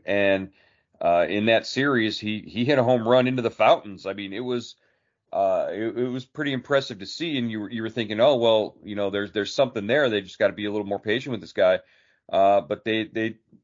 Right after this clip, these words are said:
they gave him the, the door sort of like the, the way they,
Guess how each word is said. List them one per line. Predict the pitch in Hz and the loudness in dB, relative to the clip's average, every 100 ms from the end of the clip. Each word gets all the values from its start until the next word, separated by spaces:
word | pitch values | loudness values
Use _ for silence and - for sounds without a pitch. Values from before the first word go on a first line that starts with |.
| - | -8
they | 107 | -8
gave | 98 104 131 | -2 -2 0
him | 131 | 0
the, | 117 110 101 | 2 2 0
the | 98 | -2
door | 95 120 123 123 _ | 2 2 2 -2 _
sort | - 120 | -4 -2
of | 135 | 2
like | 131 120 | 2 2
the, | 117 107 107 | -2 0 0
the | 104 | -2
way | 110 | -2
they, | 120 110 104 | 0 -2 -2